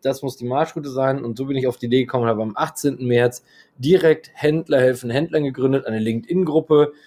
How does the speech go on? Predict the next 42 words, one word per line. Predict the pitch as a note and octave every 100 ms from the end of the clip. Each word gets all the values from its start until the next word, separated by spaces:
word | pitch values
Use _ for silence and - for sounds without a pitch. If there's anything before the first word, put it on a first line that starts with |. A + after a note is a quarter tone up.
| _ _ _ -
und | C3 B2+
habe | C3+
gesagt, | B2+ B2 -
hier | - A3+ A3
werde | E3 D3+
ich | -
alles | F#3 G3 G3+
teilen, | D#3 D#3 D#3+ _ _ - _ _
denn | C3 C#3
ich | D#3+
habe | D3+
zum | - C#3
Beispiel | B2 A#2+
die | A2
Telefonnummer | C3 A#2 - D#3 C#3+ C3
von | B2+
unserem | A#2 G#2+ F#2+
Bankvorstand. | F#3 E3+ D3 B2+ C#3+ C3 C3 - _ _ _
Das | - - A#2+
heißt, | C#3 C3
wenn | C3+ B2+
ich | D3 -
zum | C3+
Beispiel | A#2 B2 A#2+ A#2
wissen | C#3 C#3 C#3 B2
will, | B2+ B2
wie | C3+
stellt | - D3+ D3+
man | C#3
jetzt | C#3 C#3
eigentlich | C3+ B2
einen | B2+
Antrag | C#3+ - C3
für | -
einen | D3
Überbrückungskredit, | D3+ C3 B2 A#2+ G#2+ - F2 E2+
dann | F#2+
kann | A#2
ich | -
den | -
einfach | - -
anrufen. | F3 G#2 F#2 -